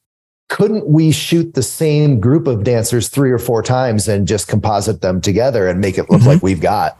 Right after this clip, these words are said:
Speaker 1: you know?
Speaker 2: Mm-hmm.
Speaker 1: And we really went down that road for a while talking about doing that. And ultimately it just, it just was gonna work out better where we had, we had, like, a core group of dancers.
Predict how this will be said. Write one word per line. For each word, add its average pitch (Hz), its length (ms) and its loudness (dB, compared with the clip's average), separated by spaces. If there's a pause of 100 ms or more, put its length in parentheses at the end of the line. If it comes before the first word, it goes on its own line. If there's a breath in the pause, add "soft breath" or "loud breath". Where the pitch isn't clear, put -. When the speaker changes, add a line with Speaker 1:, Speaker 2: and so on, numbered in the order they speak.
(360 loud breath)
Speaker 1:
you 104 180 4
know? 131 180 6
Speaker 2:
Mm-hmm. 160 80 0
Speaker 1:
And 131 140 2
we 170 180 4
really 185 340 4
went 156 200 0
down 151 200 0
that 131 120 0
road 156 320 2
for 117 100 0
a 98 60 0
while 90 280 0
talking 104 340 -2
about 104 240 0
doing 151 240 2
that. 90 280 0
And 123 140 0
ultimately 135 600 0
it 104 120 0
just, - 340 -4 (280 loud breath)
it 135 80 0
just 143 180 0
was 127 140 0
gonna 123 180 0
work 113 280 0
out 107 200 0
better 113 280 0
where 107 200 0
we 107 200 2
had, 110 300 2
we 110 100 2
had, 113 100 0
like, 107 140 -4
a - 40 -12
core 170 420 -2
group 143 280 0
of 104 160 -2
dancers. 92 680 -2